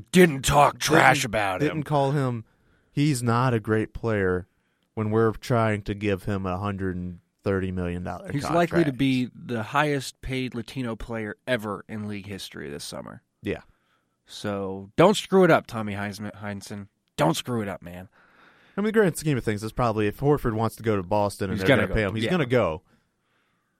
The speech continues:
Speaker 2: So this probably doesn't change much, but you still
Speaker 1: But
Speaker 2: don't want
Speaker 1: Heinsohn's
Speaker 2: it.
Speaker 1: gonna have to issue an apology, I bet. It's gonna be great.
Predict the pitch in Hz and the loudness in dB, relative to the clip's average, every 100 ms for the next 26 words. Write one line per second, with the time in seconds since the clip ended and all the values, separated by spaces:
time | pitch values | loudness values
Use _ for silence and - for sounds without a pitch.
0 | _ _ _ _ _ _ _ _ _ - | _ _ _ _ _ _ _ _ _ 0
1 | 151 - 165 147 127 - 120 - 170 170 | 2 2 2 0 -2 -4 -4 -6 -6 -6
2 | 185 - 196 147 123 151 175 147 165 139 | -2 2 6 6 8 8 8 8 4 4
3 | 156 147 170 135 151 160 - 165 143 139 | 4 6 6 6 6 6 6 2 2 6
4 | 147 143 120 117 113 110 113 104 143 123 | 6 6 4 2 2 2 -2 -2 -2 -2
5 | 101 113 107 98 | -2 0 0 -2